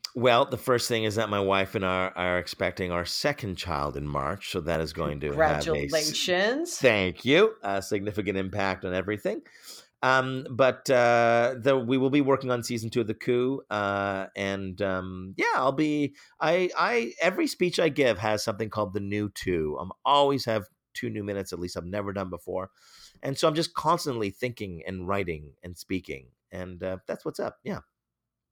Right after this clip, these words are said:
Speaker 2: Well, excellent. Excellent. Well, you know, thank you so much, Ron, for spending time with us today on the What's Next podcast. I know you're equally busy, and this is a wrap to your year as well. So,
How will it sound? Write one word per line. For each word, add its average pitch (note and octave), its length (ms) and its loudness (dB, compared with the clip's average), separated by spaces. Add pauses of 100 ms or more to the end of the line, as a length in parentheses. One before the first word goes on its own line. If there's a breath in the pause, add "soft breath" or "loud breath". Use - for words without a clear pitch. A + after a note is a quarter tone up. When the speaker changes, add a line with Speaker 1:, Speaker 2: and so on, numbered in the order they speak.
(320)
Speaker 2:
Well, B3 220 0
excellent. A3 640 4
Excellent. G3 560 4
Well, G3+ 380 10
you G3+ 100 2
know, F#3+ 120 8
thank A3 320 2
you B3 80 -2
so G#3+ 200 2
much, F#3+ 260 4
Ron, F#3 240 4
for F#3 100 -6
spending F#3 400 0
time F3+ 240 2
with F3 120 0
us F3 120 0
today E3+ 380 4
on E3 160 2
the D#3 80 -2
What's E3 420 0
Next - 280 -6
podcast. E3+ 760 4 (340 soft breath)
I D#3 40 -8
know D#3+ 120 -2
you're D#3+ 240 0
equally F3 360 -4
busy, F3 380 0
and D#3+ 120 2
this D#3+ 160 -6
is E3 80 -6
a D#3 60 -4
wrap D3+ 380 6
to F#3 100 -2
your E3 180 0
year D3+ 240 -2
as D#3 180 -6
well. D#3 260 6
So, D#3 340 2